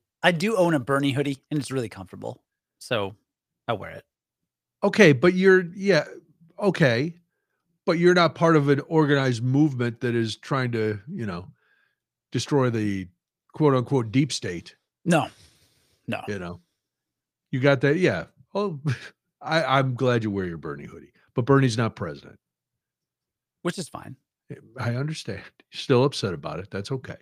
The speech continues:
Speaker 1: He would have won. Hey, we are out of time.
Speaker 2: Hey, we are out of time. Speaking of going big and going home, let's go home 'cause, uh, you know,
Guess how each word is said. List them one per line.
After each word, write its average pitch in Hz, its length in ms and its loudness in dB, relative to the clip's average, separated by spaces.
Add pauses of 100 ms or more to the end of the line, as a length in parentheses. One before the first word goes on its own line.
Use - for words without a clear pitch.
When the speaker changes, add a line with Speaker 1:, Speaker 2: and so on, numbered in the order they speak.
(260)
Speaker 1:
He 156 80 0
would 180 140 4
have 120 120 -6
won. 107 300 -4 (280)
Hey, 277 240 4
we 185 140 4
are 226 100 4
out 220 60 2
of 185 80 -12
time. 135 340 -2 (140)
Speaker 2:
Hey, 220 180 8
we 156 200 10
are 190 180 12
out 147 120 8
of 127 80 0
time. 117 300 0 (260)
Speaking 180 380 8
of 156 80 6
going 170 240 8
big 165 180 6
and 151 120 2
going 160 240 8
home, 143 340 4 (340)
let's 151 100 -2
go 160 200 6
home 131 320 2
'cause, 123 280 -2
uh, 117 560 -4
you 117 120 -10
know, 101 120 -10